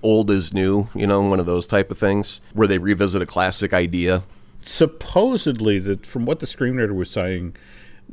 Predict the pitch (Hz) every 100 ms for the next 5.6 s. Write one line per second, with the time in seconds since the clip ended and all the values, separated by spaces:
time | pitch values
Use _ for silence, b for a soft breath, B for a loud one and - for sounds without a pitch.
0 | - 143 123 135 120 123 185 - 135 104
1 | 107 104 82 110 110 135 - - 101 107
2 | 101 87 - 117 107 92 85 98 104 95
3 | 92 95 123 147 120 107 104 104 101 95
4 | 113 95 98 87 - 82 98 120 - 95
5 | 78 - - 247 98 -